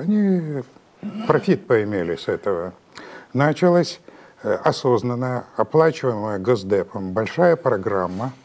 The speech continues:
э, распространения американской культуры на мир. Создание новой америка-,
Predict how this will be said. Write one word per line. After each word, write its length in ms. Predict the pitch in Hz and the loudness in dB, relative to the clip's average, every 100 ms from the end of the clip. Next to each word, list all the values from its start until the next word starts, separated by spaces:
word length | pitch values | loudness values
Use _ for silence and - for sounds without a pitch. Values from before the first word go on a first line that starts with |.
| - - - - | -20 -20 -20 -10
э, 220 | 117 104 113 | 0 2 4
распространения 880 | 131 - 135 131 151 151 131 117 113 | 2 2 -2 0 0 2 0 0 0
американской 680 | 117 113 110 117 101 117 | 0 0 2 -2 0 -4
культуры 480 | 104 110 - 131 131 | 0 -2 0 0 2
на 120 | 120 | 0
мир. 300 | 113 85 76 - - _ _ _ _ - - - _ - - - - _ - | -2 -4 -6 -12 -20 _ _ _ _ -20 -20 -20 _ -16 -16 -20 -20 _ -20
Создание 920 | - 165 120 151 135 135 123 120 117 | -2 0 4 4 4 0 0 2 2
новой 360 | 120 131 123 117 | 2 4 6 4
америка-, 440 | 123 123 113 120 | 4 0 2 2